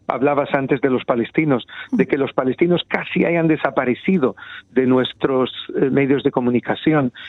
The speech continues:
y no hay que olvidar que son, eh, cuatro millones, cin-, cuatro millones y medio de personas que están aquí a nuestro alrededor y que son una de las bombas rel-, de gel-, de relojería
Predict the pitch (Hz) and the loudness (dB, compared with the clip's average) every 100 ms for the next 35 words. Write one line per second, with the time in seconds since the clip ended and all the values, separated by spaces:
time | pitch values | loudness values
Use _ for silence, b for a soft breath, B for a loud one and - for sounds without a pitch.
0 | B - 131 127 117 139 143 143 117 113 | B 0 4 4 2 0 0 0 2 4
1 | 120 120 127 B B - 135 - 135 135 | 2 0 -4 B B -2 -2 0 0 2
2 | 131 131 135 123 120 - - 143 131 139 | 2 0 0 2 2 0 -4 -8 -4 -2
3 | 127 123 131 139 135 - 135 - 143 135 | 0 2 2 2 0 -2 -8 -4 -4 -2
4 | 139 135 139 135 - 123 127 135 135 143 | -2 0 2 0 0 0 2 2 2 -2
5 | - 151 175 - B B - 143 190 196 | -2 0 -2 -4 B B -4 -2 0 0
6 | 147 - 254 269 - 139 139 147 151 131 | 0 0 0 0 -2 -2 0 0 0 2
7 | 120 123 123 180 226 - B B - - | 2 2 2 2 0 -4 B B -2 -2
8 | - - 180 196 180 170 151 139 120 147 | -2 0 2 2 4 4 2 2 0 0
9 | 147 147 139 139 - 135 143 143 131 135 | 0 0 2 0 0 -2 0 0 0 0
10 | 139 139 - 143 170 196 | 0 0 0 2 2 2